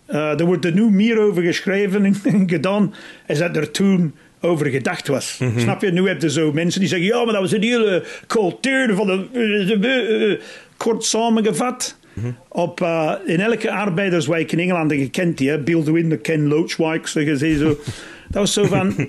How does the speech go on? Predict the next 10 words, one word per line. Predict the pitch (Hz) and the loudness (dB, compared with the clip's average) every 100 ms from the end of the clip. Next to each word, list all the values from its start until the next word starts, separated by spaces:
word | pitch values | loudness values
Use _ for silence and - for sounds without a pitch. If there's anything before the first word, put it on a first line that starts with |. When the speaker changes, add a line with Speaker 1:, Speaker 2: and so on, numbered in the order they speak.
| - | -4
Speaker 2:
<laughs> | 131 - - | -6 -6 -18
Speaker 1:
fucking | - - 254 269 254 151 | -12 -4 -4 0 2 4
hippies, | 208 208 208 - | 2 0 0 0
hè? | 165 | 0
Die | 208 | 0
gaan | 175 196 | 0 2
allemaal | 247 240 | 2 4
naar | 214 | 4
de | 202 | 4
universiteit. | 190 185 175 - - 151 175 220 - - | 4 4 0 -2 -2 -4 -2 -4 -6 -14